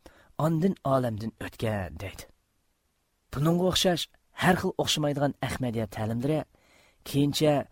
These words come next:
mening haqiqatni izlashimga haydakchilik rolini o'ynadi. Mirzo G'ulom Ahmad o'lgandan keyin uning muridlari ichida qattiq talash tortishlar bo'ldi.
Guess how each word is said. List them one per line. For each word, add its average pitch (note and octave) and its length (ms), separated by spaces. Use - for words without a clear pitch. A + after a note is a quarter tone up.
mening D3 240
haqiqatni - 640
izlashimga A2 560
haydakchilik A2 560
rolini F#2+ 260
o'ynadi. F2 360
Mirzo F3 380
G'ulom G3+ 300
Ahmad E3+ 400
o'lgandan B2+ 520
keyin C#3 320
uning C#3+ 240
muridlari C3 400
ichida B2+ 360
qattiq - 360
talash A2 280
tortishlar F#2+ 440
bo'ldi. F#2 220